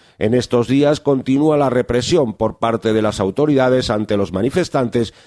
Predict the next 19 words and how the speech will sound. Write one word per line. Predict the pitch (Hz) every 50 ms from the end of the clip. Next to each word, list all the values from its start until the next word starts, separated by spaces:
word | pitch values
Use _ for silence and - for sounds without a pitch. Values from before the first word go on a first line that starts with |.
| _ _ _
que | - 170
intentan | - - 80 - 143 160 160 151 147 156 - 151
ejercer | 135 120 - 104 92 - - 113 113 113
su | - - 107
legítimo | 95 87 - - 117 - 107 107 135
derecho | 170 160 123 123 117 - 120 113
a |
la | 110 95
libertad | 95 90 90 82 - - 82 73 73
de | 76
expresión. | 71 - - 113 113 - - 160 127 82 73 69 - _ _ _ _ _ _ _ _ -
En | - 98
este | 113 113 - - 120
sentido, | 107 123 120 120 117 131 127 127 135 131
también | - 120 120 127 127 123
fue | - - 131
detenido | 131 127 - - 117 120 131 135 131 139 143
Wael | 131 110 123 117 113 123 131 143 147 - -
Junein. | - - 135 127 120 110 110 143 156 123 101 92 85